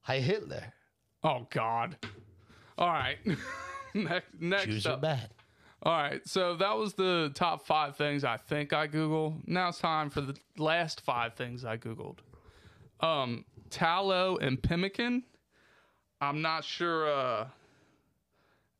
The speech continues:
Speaker 2: if I said pemmican right. Do you know what the, I feel like this is something you would know what it is.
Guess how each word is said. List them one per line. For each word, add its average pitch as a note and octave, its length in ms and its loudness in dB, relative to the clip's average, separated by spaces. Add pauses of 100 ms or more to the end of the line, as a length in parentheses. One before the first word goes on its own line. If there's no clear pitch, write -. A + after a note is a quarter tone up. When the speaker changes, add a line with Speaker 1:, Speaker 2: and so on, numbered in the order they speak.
Speaker 2:
if D3 140 0
I C3+ 100 2
said D3 420 0
pemmican F3 500 0
right. G3 260 0 (1000)
Do E3 100 4
you E3 80 2
know D3 180 4
what E3 120 0
the, - 120 0
I D#3 60 2
feel G3 200 0
like F#3 200 0
this F3 200 0
is E3 100 0
something D#3 380 0
you D3 160 2
would C#3+ 100 2
know C#3 200 2
what C3+ 140 0
it B2 140 -2
is. - 380 -6